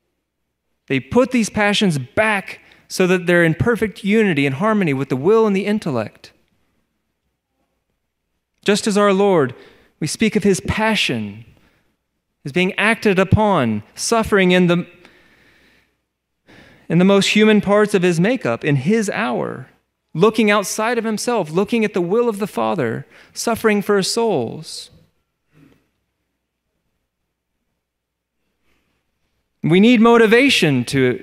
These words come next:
to endure this. Let's look outside of ourselves for that motivation. It's not just a question of losing twenty pounds during Lent. It's a question of the salvation of souls. Look outside of yourself. This, too, is such a cause of sadness in our day.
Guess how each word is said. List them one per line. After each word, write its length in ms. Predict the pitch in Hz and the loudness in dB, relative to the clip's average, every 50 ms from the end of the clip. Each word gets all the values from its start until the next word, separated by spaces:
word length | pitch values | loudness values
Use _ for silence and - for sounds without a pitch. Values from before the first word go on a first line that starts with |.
| - | -8
to 120 | - - 139 | -4 -2 0
endure 320 | 127 127 120 120 120 113 | 0 0 2 0 0 0
this. 400 | 101 101 95 104 - - - - - _ _ _ _ _ _ _ _ - - - - _ _ _ _ _ _ _ - | -2 -4 -6 -6 -8 -12 -14 -16 -20 _ _ _ _ _ _ _ _ -20 -20 -20 -20 _ _ _ _ _ _ _ -6
Let's 140 | 170 - - | -2 0 2
look 120 | 233 - | 2 4
outside 400 | 247 233 226 - 254 233 240 233 | 4 2 4 4 4 4 4 4
of 100 | 226 208 | 4 4
ourselves 520 | 226 220 220 - - 262 262 262 254 - | 4 4 4 2 2 2 2 2 2 0
for 100 | - 196 | -2 0
that 160 | 165 160 147 143 | 0 0 0 0
motivation. 480 | 139 139 135 131 135 131 127 - 147 143 | 0 0 0 2 2 0 0 0 -2 -4
It's 120 | 139 - | -2 0
not 160 | 226 220 208 | 0 0 2
just 200 | 175 233 220 - | 2 0 0 0
a 60 | 208 | 0
question 400 | 185 - 226 233 214 - - 185 | 0 2 2 0 0 0 0 0
of 140 | 160 147 - - - - - - _ _ _ - | 0 0 -2 -6 -14 -20 -20 -20 _ _ _ -4
losing 460 | 143 151 180 214 214 175 180 180 170 | 0 2 4 4 4 2 2 0 0
twenty 280 | - 202 202 190 185 | 0 0 0 2 0
pounds 440 | 175 - 190 190 196 190 185 175 151 | 0 0 0 2 2 2 0 0 0
during 340 | 151 170 170 170 165 160 156 | 0 2 2 2 2 0 0
Lent. 460 | 202 226 196 139 113 - - - - - _ _ _ | 0 0 -2 -2 -4 -6 -12 -18 -20 -20 _ _ _
It's 100 | _ - | _ -10
a 40 | 180 | -8
question 300 | - 220 220 - - 202 | -4 -4 -4 -2 -2 -2
of 60 | 180 | -2
the 80 | 185 | -2
salvation 520 | 170 - 185 175 175 202 208 180 - 202 170 | -2 0 0 2 2 2 0 0 0 -2 -4
of 80 | 147 | -4
souls. 500 | - - - 240 240 220 165 139 143 147 | -4 -6 -4 -4 -2 -2 -2 -4 -4 -6
Look 140 | 180 196 - | -6 -4 -4
outside 480 | 220 - - - - - 185 208 226 226 | -4 -4 -4 -4 -6 -4 -4 -4 -2 -2
of 100 | 208 196 | -2 -2
yourself. 720 | 208 196 175 - - 233 233 214 170 135 143 - - - _ _ - - - _ _ | -2 -2 -4 -4 -6 -4 -4 -4 -4 -6 -6 -10 -16 -20 _ _ -20 -20 -20 _ _
This, 220 | - 220 233 220 - | 0 0 0 0 -2
too, 300 | - - 247 247 240 220 | 0 0 2 4 4 4
is 160 | 196 190 - | 4 2 2
such 220 | - 254 240 - | 0 0 0 0
a 80 | 240 226 | 0 -2
cause 380 | - - 226 226 226 233 208 202 | 0 0 0 2 2 2 2 0
of 120 | 202 - | 0 -2
sadness 640 | - - 233 240 240 226 196 139 123 113 117 - - | -2 -2 -2 -2 -2 -2 -2 -2 -4 -4 -4 -6 -6
in 120 | 160 135 123 | -6 -4 -2
our 100 | 120 113 | -2 -2
day. 360 | 110 110 104 98 98 101 | -4 -6 -6 -8 -10 -12